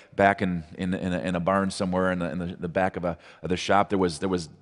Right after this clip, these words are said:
dynamite. I don't think you can even get that unless, unless you have it, but to hold a stick of dynamite, it kinda looks like a flare. It doesn't seem like much, but when you can see what, what that one stick can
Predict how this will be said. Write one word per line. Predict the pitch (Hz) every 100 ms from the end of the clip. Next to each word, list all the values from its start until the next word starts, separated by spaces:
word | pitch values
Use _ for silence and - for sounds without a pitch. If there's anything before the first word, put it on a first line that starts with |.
| _ _ 98
dynamite. | 98 104 87 82 90
I |
don't | 95
think | 95 90
you |
can | 85
even | 82 82
get | 104 104
that | 82
unless, | 82 85 90 - - - -
unless | 92 90
you | 92
have | 98
it, | 85
but | 92 -
to | 90
hold | - 117 113
a | 87
stick | - 117 101
of | 80
dynamite, | 90 98 85
it | 78
kinda | - 143
looks | -
like | -
a |
flare. | - 80 90 60
It | - - - - - -
doesn't | 107 104
seem | 113
like | 85
much, | 85 98 92 -
but | 92
when | 104
you | 104
can | 110 98
see | - 127 127
what, | 101 80
what | 107 -
that | 98 90
one | 95 107 113
stick | - 107 - -
can | 92